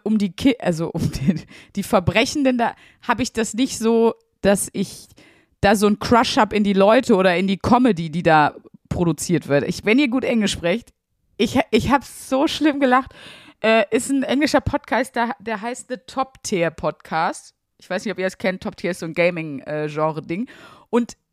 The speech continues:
das sind einfach nur drei, manchmal auch vier Jungs, die ranken Sachen. Und es sind aber so random Sachen. Und ich bin so neidisch, dass es nicht unser Konzept ist, weil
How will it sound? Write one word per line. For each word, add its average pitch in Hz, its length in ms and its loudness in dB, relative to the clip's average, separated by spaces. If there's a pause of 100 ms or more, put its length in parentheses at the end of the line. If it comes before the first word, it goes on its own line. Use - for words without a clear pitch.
das 226 160 -8
sind 233 160 -6
einfach 262 340 0
nur 262 160 0
drei, 214 400 0
manchmal 220 300 -4
auch - 80 -4
vier 247 260 -2
Jungs, 240 380 -2 (400)
die 214 120 -4
ranken 262 720 -2
Sachen. 196 560 -4 (280)
Und 247 140 2
es 262 140 0
sind 320 180 0
aber 262 160 2
so 233 160 2
random 233 500 2
Sachen. 202 440 0
Und 202 180 -4
ich 208 100 -2
bin 240 200 2
so 240 120 6
neidisch, 220 460 2
dass 208 160 -4
es 214 160 -4
nicht 208 140 0
unser 220 240 0
Konzept - 480 -6
ist, 185 200 -6
weil 190 200 4